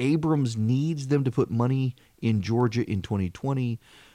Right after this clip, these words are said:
to continue a buildup for her twenty twenty-two rematch against Kemp.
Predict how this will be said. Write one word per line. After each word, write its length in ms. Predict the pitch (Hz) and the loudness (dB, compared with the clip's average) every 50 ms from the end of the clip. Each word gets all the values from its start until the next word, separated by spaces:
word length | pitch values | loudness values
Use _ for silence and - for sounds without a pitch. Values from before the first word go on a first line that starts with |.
| _ _ _ | _ _ _
to 140 | - - 127 | -2 -2 -2
continue 680 | - - 127 104 95 - - - 147 151 156 151 139 127 | 0 0 0 -2 -2 -2 -2 -2 0 0 2 2 2 2
a 100 | 113 101 | 2 0
buildup 800 | 92 92 87 101 117 123 135 131 110 107 92 90 - - - - - _ _ _ _ | -2 -2 0 2 2 4 2 2 2 2 2 2 0 -4 -10 -16 -20 _ _ _ _
for 340 | _ - - - 113 98 92 | _ -12 -2 0 0 0 0
her 260 | - - - 135 131 123 | -2 -2 0 0 0 0
twenty 360 | - - - 123 113 110 104 | -2 -4 -2 0 0 0 -2
twenty-two 480 | - - 113 101 98 95 - - 104 | -2 -2 -2 -2 -2 -2 -2 -2 -2
rematch 480 | 92 95 107 110 101 92 82 80 - - | -2 -2 -2 -2 -2 -4 -4 -6 -8 -8
against 280 | - - 92 82 - - | -8 -8 -8 -8 -10 -8
Kemp. 340 | - 143 - - _ - | -8 -8 -8 -10 _ -20